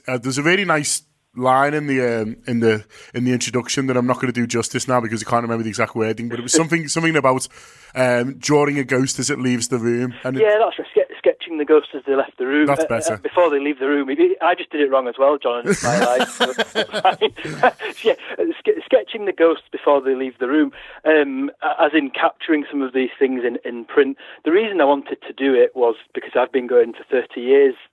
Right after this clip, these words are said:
Speaker 2: to, to football for thirty years this year. My first game was in December eighty-eight, and of course that same season is, you know, the worst in your history, eighty-eight, eighty-nine.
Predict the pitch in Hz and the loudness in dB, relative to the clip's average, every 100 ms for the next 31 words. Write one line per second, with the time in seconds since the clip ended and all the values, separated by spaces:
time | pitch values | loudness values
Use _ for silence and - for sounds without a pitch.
0 | _ - - - - 117 117 _ 139 - | _ -20 -12 -6 0 2 0 _ -4 2
1 | 131 - 117 127 131 120 117 - 123 117 | 2 2 -2 2 2 2 -4 -2 -2 -2
2 | - 131 - - 127 120 113 117 - - | 0 0 2 2 0 0 -4 -4 -6 -20
3 | - - 135 143 127 123 127 120 - - | -20 -14 -4 0 0 0 2 0 -2 0
4 | 151 - - - - - - 123 - 139 | 4 4 2 -10 -20 -20 -6 -6 0 2
5 | 127 - 131 - 135 127 120 127 123 120 | 2 2 -6 -2 0 0 -2 -6 -4 -2
6 | 120 120 _ _ - 135 104 117 131 123 | -2 -4 _ _ -12 -10 -8 0 2 2
7 | - 131 120 120 131 - - 120 247 - | -2 -6 2 2 2 -4 0 2 2 0
8 | - 240 - _ - - - 127 123 - | 4 4 4 _ -20 -20 -8 -4 -4 -4
9 | 120 135 127 120 | 0 2 2 -2